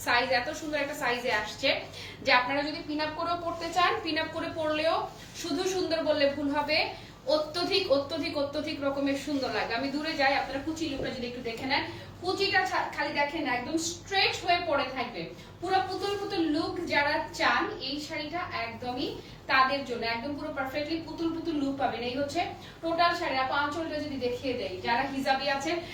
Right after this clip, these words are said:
আঁচলটা টেনে পরলেও অপূর্ব লাগবে, একদম পানির দামে দিয়ে দেই না,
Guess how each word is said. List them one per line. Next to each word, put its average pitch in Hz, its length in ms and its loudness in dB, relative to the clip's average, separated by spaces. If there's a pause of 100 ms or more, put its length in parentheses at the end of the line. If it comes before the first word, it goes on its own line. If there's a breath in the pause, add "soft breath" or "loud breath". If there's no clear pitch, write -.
(120 loud breath)
আঁচলটা 294 480 4
টেনে 302 360 4
পরলেও 302 400 2
অপূর্ব 277 500 4
লাগবে, 240 300 4
একদম 240 320 0
পানির 294 500 4
দামে 294 200 0
দিয়ে 285 180 0
দেই 285 160 0
না, 330 180 2